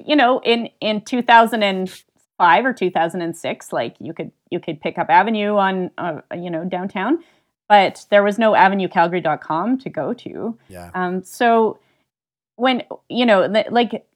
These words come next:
Speaker 1: like now, now it's, I think there was this kind of, um, period where, where there was an adjustment where it was like, "Oh, okay, well, we,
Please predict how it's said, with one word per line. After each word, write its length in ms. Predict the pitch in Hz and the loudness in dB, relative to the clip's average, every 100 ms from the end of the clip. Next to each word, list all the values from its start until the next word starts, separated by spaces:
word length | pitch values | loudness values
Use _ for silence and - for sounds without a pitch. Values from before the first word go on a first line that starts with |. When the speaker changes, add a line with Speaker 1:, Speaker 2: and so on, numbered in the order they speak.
| - _ _ _ _ | -20 _ _ _ _
Speaker 1:
like 160 | 214 233 | -4 0
now, 400 | 240 247 277 269 - | 4 4 4 2 -2
now 340 | 233 240 254 | 0 4 4
it's, 340 | 269 - - - _ _ _ - | 2 -6 -18 -20 _ _ _ -4
I 60 | |
think 240 | 254 269 247 | 0 0 2
there 100 | 254 | 2
was 140 | 240 | 2
this 160 | 220 202 | -2 -8
kind 220 | - 220 | -4 0
of, 200 | 196 185 | 0 2
um, 360 | 175 175 170 160 _ | 0 0 -6 -10 _
period 500 | - 339 320 175 185 | -4 0 2 2 0
where, 440 | 202 196 185 185 - _ _ _ | 0 0 2 0 -6 _ _ _
where 240 | 196 208 | 0 2
there 160 | 196 202 | 4 2
was 120 | 196 | 2
an 80 | 208 | 0
adjustment 600 | 196 226 226 - 175 156 | 0 0 0 -2 -6 -4
where 160 | 190 180 | 0 0
it 60 | |
was 200 | 156 185 | -2 -2
like, 160 | 185 175 | -4 -4
"Oh, 160 | - 185 | -2 -2
okay, 260 | 165 190 | -2 -4
well, 120 | 170 180 | 0 0
we, 240 | 175 - | -2 -6